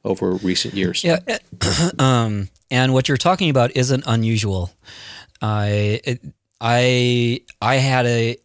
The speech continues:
Speaker 2: I have similar problems with confrontation. I, I don't like it. And it's weird for me as an implementer because I am really good at helping other people confront each other.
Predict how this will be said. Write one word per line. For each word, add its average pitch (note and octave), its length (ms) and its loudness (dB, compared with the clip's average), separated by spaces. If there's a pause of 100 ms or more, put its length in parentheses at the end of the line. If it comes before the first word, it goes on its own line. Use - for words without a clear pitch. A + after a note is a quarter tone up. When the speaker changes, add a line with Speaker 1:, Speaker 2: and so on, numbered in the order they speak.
(220)
Speaker 2:
I A2+ 60 -6
have C#3 160 2
similar B2+ 340 0
problems G2 580 0
with G#2 140 -6
confrontation. G2+ 640 -4
I, A2 220 -4
I G#2+ 40 2
don't A#2 180 -4
like G2+ 260 -4
it. - 180 -14 (760)
And A#2+ 220 2
it's A2 160 0
weird C3+ 400 2
for C3 220 -2
me B2+ 480 2
as A#2+ 280 0
an B2 100 -4
implementer D#3+ 640 -4
because B2+ 300 -2
I D3+ 160 2
am A2 320 -2
really C3+ 400 2
good B2 220 0
at - 100 -4
helping A2+ 340 -4 (120)
other A#2+ 280 0
people C#3+ 360 -4
confront C#3+ 460 -6
each D3 180 -4
other. D#3+ 320 -4